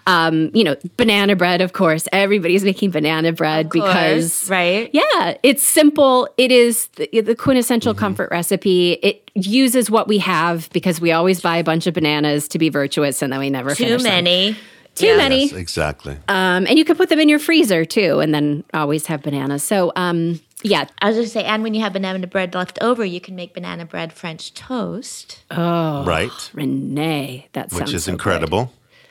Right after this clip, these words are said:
Speaker 1: That sounds so good. I haven't done that yet, but I should. We go through ours pretty quickly. Um,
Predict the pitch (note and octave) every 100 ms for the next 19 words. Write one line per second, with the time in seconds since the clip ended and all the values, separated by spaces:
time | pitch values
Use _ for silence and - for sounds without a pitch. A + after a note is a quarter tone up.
0 | _ _ D#4 D#4+ - D4+ - G3+ - -
1 | G#2 F#2+ B1 - - G#3 G3+ A#3+ A#3 F3+
2 | F3+ E3 D#3+ - D#3+ - C3+ D3+ - D#3+
3 | D#3+ A3 G#3+ G3 G3+ F#3 D#3 D3 - -
4 | C3 - - - - - - - - -
5 | - - F3 E3 D#3 D#3 D3+